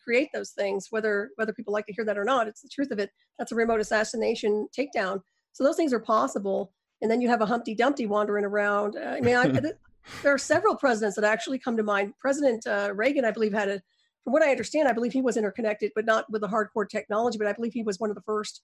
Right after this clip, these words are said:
Speaker 1: presidents to have some, uh, technology embedded in him, if I'm not mistaken.
Speaker 2: Ronnie
Speaker 1: So
Speaker 2: the
Speaker 1: that's
Speaker 2: Beta
Speaker 1: something to look at
Speaker 2: Tester.
Speaker 1: as well. And if you remember later on, he got kinda,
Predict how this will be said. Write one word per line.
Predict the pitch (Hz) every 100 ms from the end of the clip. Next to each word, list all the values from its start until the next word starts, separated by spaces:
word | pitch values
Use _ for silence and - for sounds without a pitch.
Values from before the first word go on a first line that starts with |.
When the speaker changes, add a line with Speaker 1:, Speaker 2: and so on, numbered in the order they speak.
| _ _ _
Speaker 1:
presidents | 233 220 214
to | 214
have | 226 220
some, | - 208 196 196
uh, | 208 202
technology | 233 220 214 214 226 220 196
embedded | 196 208 254 196
in |
him, | 190
if | 185
I'm | 214
not | 214
mistaken. | - - 208 220 208 196 - -
Speaker 2:
Ronnie | 101 98 107
Speaker 1:
So | 107
Speaker 2:
the | 101
Speaker 1:
that's | 101
Speaker 2:
Beta | 98
Speaker 1:
something | - 95 233
to |
look | 233
at | 226 233
Speaker 2:
Tester. | 220
Speaker 1:
as | 214
well. | 269
And | 247
if | 226
you | 226
remember | 233 233
later | 226 233 214
on, | 254 240
he | 214
got | 226 -
kinda, | 254 240 220